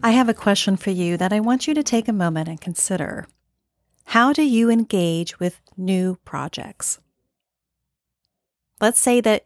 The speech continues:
you are assigned to a new project. Someone's already come up with an idea.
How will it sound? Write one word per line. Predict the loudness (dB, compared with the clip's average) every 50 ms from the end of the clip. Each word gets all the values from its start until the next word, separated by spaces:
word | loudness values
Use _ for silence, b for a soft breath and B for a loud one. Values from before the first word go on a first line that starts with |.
| b b b b
you | -2 2 2 4 2
are | 2 0 -2
assigned | -2 0 0 0 0 0 0 0 2 0 0 -2 -4 -6 -8
to | -6 -4 -4 -4 -4 -6
a | -6 -8 -8 -10
new | -10 -8 -6 -4 -2 -2 -2 -2 -4 -6 -10 -18 _
project. | -14 -10 -10 -10 -10 -12 -12 -14 -16 -16 -18 _ _ b b b b b b b b b b b _ _
Someone's | -2 0 2 4 4 4 4 4 4 2 0 -2 -4 -4 -2
already | 0 2 2 2 2 2 0
come | 0 0 0 0
up | 0 0 0 -2
with | -2 0 0
an | -2 -2
idea. | 0 -2 -2 -4 -4 -6 -6 -6 -8 -8 -10 -10